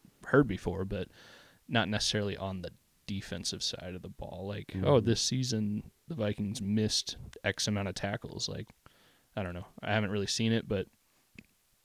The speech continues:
Speaker 1: it seems like if they could fix that, it'd be a lot less frustrating.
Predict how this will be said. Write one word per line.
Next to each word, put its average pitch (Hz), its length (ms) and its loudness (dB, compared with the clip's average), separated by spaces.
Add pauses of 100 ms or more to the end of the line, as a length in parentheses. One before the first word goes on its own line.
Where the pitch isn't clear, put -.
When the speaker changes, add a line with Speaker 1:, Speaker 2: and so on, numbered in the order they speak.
(580)
Speaker 1:
it - 140 -4
seems 113 220 0
like 104 120 2
if 101 80 -8
they 107 120 2
could 98 160 -4
fix - 340 0
that, 98 340 0 (360)
it'd - 100 -20
be 104 80 -6
a 95 80 0
lot 98 200 2
less 104 180 0
frustrating. 95 640 -2